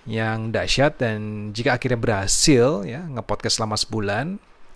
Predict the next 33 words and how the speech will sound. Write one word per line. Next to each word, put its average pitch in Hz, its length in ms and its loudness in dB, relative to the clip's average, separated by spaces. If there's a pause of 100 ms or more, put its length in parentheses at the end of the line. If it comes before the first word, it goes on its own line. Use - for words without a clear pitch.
(640)
Nah, - 800 -10
ini 143 160 -4
Desember 113 400 0
ini 151 160 0
menjadi 107 400 -2
sangat 101 240 -2
membekas 110 480 2
sekali 139 320 2
gitu 110 240 -2
ya. 139 160 -6 (880)
Nah, 95 160 -8
sepertinya 120 400 2
ini 156 60 0
bulan 120 260 4
yang, 110 400 -2 (320)
ya, 127 160 0
Desember 127 320 4
ini 170 80 2
karena 131 240 4
sepertinya 139 400 0
bulan 117 240 6
yang 110 220 -2 (180)
saya 120 480 4
banget 117 680 6
gitu 127 260 -2
ya. 143 180 -4 (920)
Mengapa? 120 380 2
Karena 147 180 4
pada 131 220 4
bulan 123 180 4
inilah 127 320 4
akhirnya 110 560 0
ya, 127 160 -6